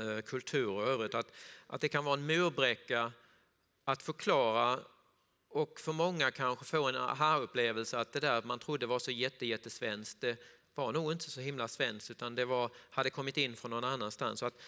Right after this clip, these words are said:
att man kan dels se var kommer vi ifrån och se att vi faktiskt har ganska mycket likheter, eh, och att vi kommer närmare varandra. Och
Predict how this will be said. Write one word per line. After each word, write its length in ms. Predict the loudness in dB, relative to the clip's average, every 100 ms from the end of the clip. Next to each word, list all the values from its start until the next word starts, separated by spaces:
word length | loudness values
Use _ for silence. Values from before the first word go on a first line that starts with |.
| -20 -8
att 180 | -4 2
man 260 | 2 2 -4
kan 380 | 0 0 0 0
dels 260 | 4 4 4
se 240 | 6 6
var 200 | 4 -2
kommer 380 | 2 2 2 -2
vi 80 | -4
ifrån 420 | -2 -2 -2 -2
och 140 | -4
se 260 | 2 6 6
att 180 | 4 -2
vi 60 |
faktiskt 380 | 0 0 0 -2
har 100 | 2
ganska 300 | 2 0 -4
mycket 240 | -4 -2
likheter, 640 | -2 -2 -2 -4 -4 -10 -10 -16 _ -20 -20 -20 -20 -8
eh, 360 | -4 -2 -2
och 400 | -2 0 2 2
att 160 | 0 -2
vi 40 |
kommer 220 | -6 -4 0
närmare 460 | 2 2 0 0
varandra. 540 | 0 0 0 -4 -6 -10 -20 -20 _ _ _ _ _ _ _ _ -8 -8 -8 -20 -20 _
Och 360 | 4 4 4